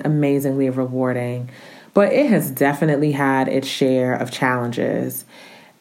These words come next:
many of which I had no idea how to navigate. And it really wasn't until I tapped into a network of amazing mentors, sponsors, and supportive peers that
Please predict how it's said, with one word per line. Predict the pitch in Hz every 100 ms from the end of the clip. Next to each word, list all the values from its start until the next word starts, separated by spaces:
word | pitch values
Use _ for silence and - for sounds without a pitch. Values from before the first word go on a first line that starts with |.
| -
many | 160 214 247 247
of | 208
which | 185 202 202 -
I | 165 165
had | 165 156 156
no | 156 147 151 156 165
idea | - 143 143 151 147 139 135 131
how | - 147
to | 135
navigate. | 135 135 135 127 123 123 - -
And | 147 139
it | - 143
really | 190 233 240
wasn't | 185 156 147
until | 147 147 - 139 135 131
I | 131 127
tapped | - 147 143 143
into | 139 135 - 143 135 135
a | 135
network | 135 135 127 - 131 131
of | 131
amazing | 131 131 135 139 135 131 131
mentors, | 135 131 131 143 139 135
sponsors, | - - 139 131 131 - 135 131 131
and | 131 139
supportive | 131 135 - 139 135 -
peers | - 160 151 147
that | 143 127 127